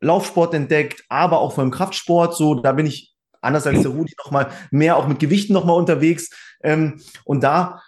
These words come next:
war es dann so, dass ich auch da eigentlich immer mein Gewicht gehalten habe. Alles war mal super und ich hatte nie diesen, ähm, Schmerzpunkt Abnahme Gewicht. Das war nie ein Thema.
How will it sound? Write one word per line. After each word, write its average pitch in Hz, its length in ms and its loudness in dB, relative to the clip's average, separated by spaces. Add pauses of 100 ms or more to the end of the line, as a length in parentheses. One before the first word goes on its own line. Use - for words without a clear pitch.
(160)
war 147 240 0
es 175 120 -2
dann 160 180 0
so, 190 460 0 (520)
dass 147 160 -2
ich 147 80 0
auch 143 120 -2
da 165 180 2
eigentlich 139 240 -2
immer 214 100 2
mein 208 140 2
Gewicht 180 200 0
gehalten 143 280 -4
habe. 101 140 -14 (180)
Alles 233 260 0
war 208 80 2
mal 170 140 4
super 208 480 -2
und 147 100 -4
ich 143 140 -2
hatte 175 160 0
nie 185 400 4 (460)
diesen, 147 500 0
ähm, 135 500 2 (140)
Schmerzpunkt 175 920 0 (140)
Abnahme 151 480 0
Gewicht. 127 480 -4
Das 117 140 -10
war 151 100 2
nie 175 200 4
ein 196 80 2
Thema. 135 460 -2